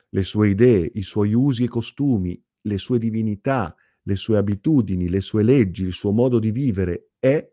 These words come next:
male. Noi siamo il bene. I comandamenti del nostro Dio sono il bene. Qualunque altra espressione della vita è il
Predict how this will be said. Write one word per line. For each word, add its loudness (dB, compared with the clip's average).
male. -2
Noi 6
siamo -4
il -10
bene. -12
I -8
comandamenti 4
del -2
nostro -8
Dio -6
sono -4
il -4
bene. -10
Qualunque 2
altra -2
espressione 2
della 0
vita -4
è -2
il -4